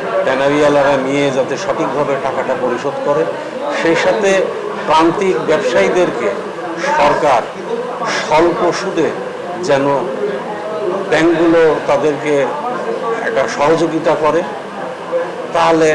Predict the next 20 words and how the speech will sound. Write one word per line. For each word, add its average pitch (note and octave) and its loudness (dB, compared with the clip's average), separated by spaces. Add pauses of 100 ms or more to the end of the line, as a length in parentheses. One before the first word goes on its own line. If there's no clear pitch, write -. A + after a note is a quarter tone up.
(140)
আমার C#3+ 2
মনে E3 2
হয় C#3+ 2
প্রান্তিক D3 0
ব্যবসায়ীরাই C#3 0 (100)
সঠিকভাবে A#2 0 (440)
চামড়া B2 0 (100)
সংগ্রহ C3+ 0
করতে D#3+ -2
পারবে D#3 2 (160)
এবং C3+ 0 (140)
চামড়াটা B2 0 (380)
বেচা B2+ -2
কিনা G#2 -4
করতে G#2 -4
পারবে। - -6 (560)
সরকারের F3 2
সহযোগিতা G3 0
হচ্ছে - 2
ব্যাংকিং G3 0